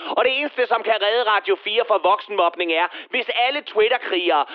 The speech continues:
får en galopperende og muterende udgave af abekopper, som får deres hadske piphansnaller til at falde af. Og det, din klynkende lille pivskid, det var Palle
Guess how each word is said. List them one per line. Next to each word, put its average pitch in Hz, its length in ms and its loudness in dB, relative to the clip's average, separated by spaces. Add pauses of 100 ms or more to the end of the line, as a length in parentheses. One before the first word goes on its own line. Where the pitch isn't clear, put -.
(120)
får 269 160 4
en 233 80 -4
galopperende 247 720 0
og 247 180 2
muterende 277 600 0
udgave 190 540 2
af 180 240 0
abekopper, 180 580 2 (140)
som 247 180 0
får 226 160 2
deres 220 220 0
hadske 233 400 0
piphansnaller 196 800 -2
til 196 200 0
at 196 80 0
falde 156 300 0
af. 156 160 2 (180)
Og 240 160 2 (120)
det, 277 260 -2 (360)
din 220 180 -4
klynkende 202 400 0
lille 175 220 -4
pivskid, 165 560 0 (760)
det 139 140 -2
var 302 120 0
Palle 185 380 -2